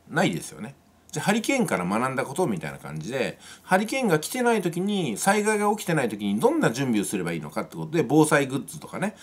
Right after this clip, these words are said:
それから水の備蓄を自分の家の倉庫に、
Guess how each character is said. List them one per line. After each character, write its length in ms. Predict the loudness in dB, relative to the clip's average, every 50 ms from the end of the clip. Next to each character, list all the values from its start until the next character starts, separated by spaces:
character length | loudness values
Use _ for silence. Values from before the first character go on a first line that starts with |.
| -20 -20 -10
そ 80 | -6 -4
れ 100 | -2 0
か 80 | 2
ら 80 | 2 2
水 420 | 2 0 0 2 4 4 4 4
の 80 | 4 4
備 140 | 4 4 2
蓄 240 | 0 -2 0 2
を 280 | 4 6 6 6 4 2
自 120 | 0 -4 -4
分 140 | -2 -2 0
の 100 | 0 -2
家 200 | 0 2 2 4
の 120 | 4 2
倉 200 | 2 4 2 2
庫 160 | 2 0 -2
に、 260 | -2 -2 -2 -4 -6